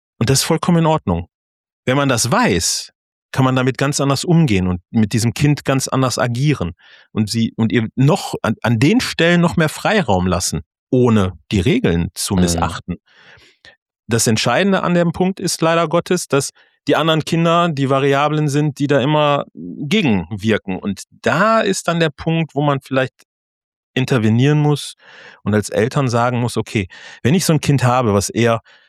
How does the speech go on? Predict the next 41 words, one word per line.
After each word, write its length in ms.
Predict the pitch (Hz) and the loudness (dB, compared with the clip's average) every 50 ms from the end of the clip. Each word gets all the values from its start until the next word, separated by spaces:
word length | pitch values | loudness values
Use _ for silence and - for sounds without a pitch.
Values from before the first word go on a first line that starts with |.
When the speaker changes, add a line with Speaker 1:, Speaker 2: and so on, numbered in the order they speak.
| _ _ _ | _ _ _
Speaker 1:
introvertiert 600 | - 143 - - 135 107 110 95 - - 104 98 | -2 -2 0 0 2 2 0 0 0 -4 -4 -4
ist, 120 | 98 - - | -4 -4 -4
was 140 | 107 - - | -4 -4 -2
eher 380 | - 123 127 127 127 123 - _ _ - | 0 0 2 2 2 0 -2 _ _ -4
nicht 200 | 131 131 - - | -2 0 0 0
aus 140 | 107 117 | 0 0
sich 180 | - 123 98 98 | 0 -2 0 0
rauskommt, 340 | 110 110 123 - - 113 98 | 0 0 0 0 -2 -4 -2
was 140 | 104 - - | -2 -2 0
eher 140 | 113 120 | -2 -2
beobachtet, 580 | 117 104 127 101 120 135 123 107 - 110 101 - | 0 0 0 2 2 0 0 -2 -2 -4 -4 -2
was 260 | 110 110 - - 107 110 - | -2 -4 -4 -4 -8 -10 -10
später 760 | - - - - - - 139 135 147 151 139 - 127 - - | -10 -8 -8 -6 -2 0 2 2 2 2 0 0 0 0 2
auftaut, 720 | - 113 123 143 - - - - - 113 101 98 98 90 - | 2 2 2 2 0 -4 -6 -2 0 2 2 2 2 0 -2
wie 100 | 98 95 92 | -2 -2 0
man 160 | 95 92 90 | 0 0 0
so 100 | 95 90 | -2 -4
schön 280 | - - - 92 87 85 | -6 -6 -6 -6 -4 -4
sagt. 360 | 85 85 82 82 _ - - _ _ _ _ _ _ _ _ _ _ _ _ _ _ - - _ _ _ _ _ _ _ _ _ _ _ _ _ _ _ _ _ _ _ _ _ _ | -4 -4 -4 -6 _ -16 -20 _ _ _ _ _ _ _ _ _ _ _ _ _ _ -20 -20 _ _ _ _ _ _ _ _ _ _ _ _ _ _ _ _ _ _ _ _ _ _
Und 180 | - 139 135 147 | 0 0 2 2
dann 100 | 147 147 | 0 0
kommt 240 | - 185 220 - | 0 0 0 0
ein 100 | - 185 | 0 -2
Kind 420 | - - 139 117 107 95 - - - _ | 0 2 2 2 2 0 -2 -6 -8 _
und 400 | - 120 120 110 101 - - - - _ _ _ _ _ _ _ _ _ _ _ - - | 0 0 0 0 -2 -4 -10 -14 -16 _ _ _ _ _ _ _ _ _ _ _ -10 -4
haut 240 | - - 147 151 135 | -2 0 0 0 -2
drauf, 580 | - - - 117 123 117 107 95 - - - - - | -2 -2 0 2 2 2 2 0 -2 -6 -8 -6 -2
in 180 | - 107 117 | -2 0 0
welcher 240 | 120 120 - - 117 | 0 0 0 0 -2
Form 260 | - - 131 120 117 | 0 0 2 2 2
auch 100 | 110 - | 2 0
immer, 380 | - 101 120 107 90 87 92 85 | 0 0 2 2 2 0 0 0
verbal, 600 | 107 107 101 98 110 113 120 120 123 120 120 117 | 0 0 0 0 0 0 2 2 2 2 2 2
mit 180 | 117 123 107 | 2 2 2
irgendwas 380 | 139 123 127 127 131 117 - 107 | 0 0 2 2 0 0 0 0
wegnehmen, 600 | 120 131 - - 131 117 117 117 117 117 110 101 | -2 -2 -2 -2 0 2 2 2 2 2 2 0
wegschubsen, 760 | 123 - - - - - - 131 104 - - - - 117 101 | 0 -2 -2 -4 -2 0 0 -2 0 -2 -2 0 0 2 0
wegdrängen 460 | 120 120 - - 107 107 107 110 117 | 0 -2 -4 -4 -2 -2 0 0 0
und 140 | 104 120 113 | 0 0 0
so 140 | - 117 98 | 0 0 0
weiter. 360 | 107 107 113 117 - - - | 0 0 0 0 -2 -4 -4